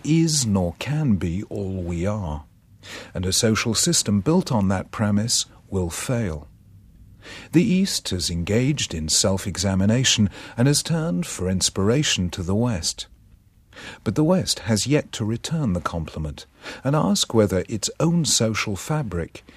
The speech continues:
is in a state of good repair. I believe it's not. And the problem lies not with our economic and political systems, but in a certain emptiness at the heart of our common life.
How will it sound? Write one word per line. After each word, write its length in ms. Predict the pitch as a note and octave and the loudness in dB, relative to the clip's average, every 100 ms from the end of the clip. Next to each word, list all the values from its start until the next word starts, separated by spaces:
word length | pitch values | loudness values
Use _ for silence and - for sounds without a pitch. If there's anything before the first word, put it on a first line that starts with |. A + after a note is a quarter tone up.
| - | -6
is 160 | B2 A2 | -2 2
in 140 | A#2 | 2
a 40 | |
state 460 | A#2 - - D2+ C#2+ | 2 0 -2 -6 -6
of 180 | E2+ C#2 | -8 -6
good 240 | E2+ D2 | -6 -4
repair. 680 | D#2+ E2 - G2 F#2+ C#2+ D2 _ _ _ _ _ - - - - - | -4 -4 -2 0 0 -2 -6 _ _ _ _ _ -20 -20 -20 -18 -8
I 140 | F2+ | -6
believe 580 | D#2+ F#2 A#2 G2+ D#2 D2 - | -4 0 0 0 -4 -12 -14
it's 260 | - E2+ - | -10 -4 -2
not. 460 | G#2+ G2+ - - - _ _ _ _ - - - - | 0 -2 -4 -14 -20 _ _ _ _ -20 -20 -18 -12
And 120 | - D#3 | 0 2
the 60 | |
problem 420 | E3 G3+ F#3 E3+ | 2 2 2 4
lies 520 | A#2+ A#2 A#2 F#2+ G2+ B2 | 6 6 6 2 0 0
not 240 | G#2 - | -2 -2
with 200 | F2 E2+ | -4 -4
our 220 | E2+ D#2 | -2 -2
economic 560 | F2 F2 G2 G2 F#2 F2+ | -2 -4 -2 0 0 0
and 160 | E2+ | -4
political 460 | E2+ G2+ G#2+ - F2 | 0 2 2 0 -2
systems, 720 | - - - - F2 F2 - - - - - - | 0 2 0 0 -2 0 -2 -4 -16 -16 -16 -8
but 140 | C#3+ F3+ | -2 2
in 100 | F#3 | 2
a 80 | |
certain 540 | G3+ - F3 D#3+ D3+ D3+ - - | 2 4 2 2 0 -2 -8 -2
emptiness 880 | D#3 D#3 - - G2 D#2 - - - - _ _ - | 2 2 0 -8 -8 -6 -6 -6 -6 -12 _ _ -6
at 140 | C3 | -2
the 140 | C3 A2+ | 0 0
heart 360 | C#3+ C3+ C#3+ - | 0 -2 -2 -4
of 180 | F2+ E2 | -4 -4
our 180 | E2 D2+ | -4 -6
common 480 | - - A2+ G2 | -6 -2 2 2
life. 640 | F#2+ A2 F2 C#2+ - - | 4 4 2 -4 -14 -18